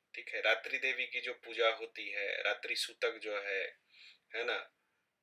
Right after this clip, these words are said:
उसमें जो प्रधान भगवती है वो सरस्वती है, ऐम भ्रीम क्लीम, ठीक है ना।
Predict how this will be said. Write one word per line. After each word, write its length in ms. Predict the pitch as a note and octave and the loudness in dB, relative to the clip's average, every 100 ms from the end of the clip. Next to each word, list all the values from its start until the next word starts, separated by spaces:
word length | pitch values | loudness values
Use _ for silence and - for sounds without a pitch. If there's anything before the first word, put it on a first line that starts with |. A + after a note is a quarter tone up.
| _ | _
उसमें 580 | - - D3+ E3+ D#3 - - | -2 0 8 10 10 4 -4
जो 100 | C#3 | -6
प्रधान 540 | - C#3+ C#3+ C#3+ E3 D#3 | 2 4 8 8 6 2
भगवती 460 | C#3 D3 D3 D#3 | -2 0 0 0
है 180 | D3 D3+ | 4 4
वो 360 | D3 D#3 G3 - | 4 2 2 0
सरस्वती 580 | - - - - D#3 D3+ | 6 6 6 0 2 2
है, 120 | G#2 | 2
ऐम 300 | - A2+ C3+ | 2 6 6
भ्रीम 300 | C#3 - C3+ | 4 -2 -2
क्लीम, 280 | - G#2 F2 - _ _ _ | -2 -2 -2 -12 _ _ _
ठीक 200 | - - | -10 -4
है 160 | B2 - | -2 -2
ना। 140 | - | -6